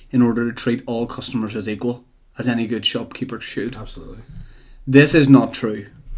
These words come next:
Speaker 2: <laughs>
Speaker 1: Not at all. Sure, Asher's won't touch anything supporting gayness with a glittery stick, but they are more than happy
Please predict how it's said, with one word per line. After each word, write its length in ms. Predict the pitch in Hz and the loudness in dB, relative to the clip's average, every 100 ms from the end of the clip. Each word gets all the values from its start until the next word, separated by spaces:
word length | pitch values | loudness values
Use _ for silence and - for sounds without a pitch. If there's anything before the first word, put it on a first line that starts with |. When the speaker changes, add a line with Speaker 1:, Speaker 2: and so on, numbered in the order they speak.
| - | 2
Speaker 2:
<laughs> 380 | 160 - - 117 | 2 -2 -2 6
Speaker 1:
Not 340 | 135 139 135 | 8 10 10
at 100 | 131 | 8
all. 340 | 113 110 - - - _ - _ - | 4 0 -4 -10 -20 _ -20 _ -20
Sure, 680 | - - - 220 226 175 123 - - - | -10 0 10 12 12 10 6 -4 -20 -4
Asher's 400 | 143 151 180 147 | 4 4 6 8
won't 180 | 135 127 | 8 6
touch 220 | 127 117 | 2 0
anything 420 | 110 113 123 135 | 0 0 2 4
supporting 380 | 131 127 117 110 | 4 0 -2 -2
gayness 400 | 110 110 113 131 | -2 -2 0 0
with 100 | 123 | -2
a 60 | 110 | -4
glittery 320 | 117 110 110 | -4 -2 -2
stick, 380 | - 127 131 143 139 - - - _ _ | -2 0 0 -2 -12 -16 -20 -20 _ _
but 180 | 139 135 | 0 6
they 120 | 139 | 10
are 120 | 135 135 | 12 12
more 440 | 139 143 135 135 | 10 10 10 10
than 140 | 135 127 | 10 6
happy 500 | 113 104 120 113 | 4 0 0 0